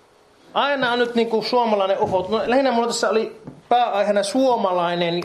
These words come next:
suomalaiset ufo-ilmiöt, vaikka tässä oli, <clears throat> tuota, suomalainen ufo-tutkimus kautta aikojen aiheena, se vähän meni väärin siinä mielessä, että suomalaista ufo-tutkimusta ei ole tehty kuin kuusikymmentäluvulta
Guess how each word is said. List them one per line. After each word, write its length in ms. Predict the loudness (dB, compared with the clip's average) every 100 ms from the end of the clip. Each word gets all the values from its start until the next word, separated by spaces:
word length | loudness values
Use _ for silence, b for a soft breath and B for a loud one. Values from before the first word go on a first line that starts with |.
| -8
suomalaiset 640 | -4 -2 0 0 -2 -4
ufo-ilmiöt, 760 | -8 -2 0 2 2 0 -2 -4
vaikka 200 | -4 -2
tässä 220 | -4 -2
oli, 260 | 0 -2 -4 B B B B B B B B _ -14 -12 -12 -8 -4
<clears throat> 1300 | -2 -2 -4 -8 -12 -16 -20 -20 -20 -20 -20 -20 -4
tuota, 360 | -2 2 0 0 -8 -14 -16 -18 -20 _ B B B B B B
suomalainen 520 | -4 -2 0 0 0
ufo-tutkimus 680 | -2 0 0 0 -2 -2 0
kautta 320 | 0 0 0
aikojen 560 | 2 2 2 0 0 0
aiheena, 520 | 0 -2 0 0 0
se 240 | 0 -2 -2 -4
vähän 180 | -2 0
meni 240 | 0 0
väärin 420 | 2 2 2 0 -2
siinä 220 | 0 0
mielessä, 280 | 2 0 0
että 100 | -4
suomalaista 480 | 0 2 0 0 -2
ufo-tutkimusta 880 | 0 0 0 -2 -2 -4 -2 0
ei 60 | 0
ole 80 | 0
tehty 260 | -2 -4
kuin 280 | -4 -4 -4
kuusikymmentäluvulta 840 | -2 -2 -2 -2 -2 -2 -4 -4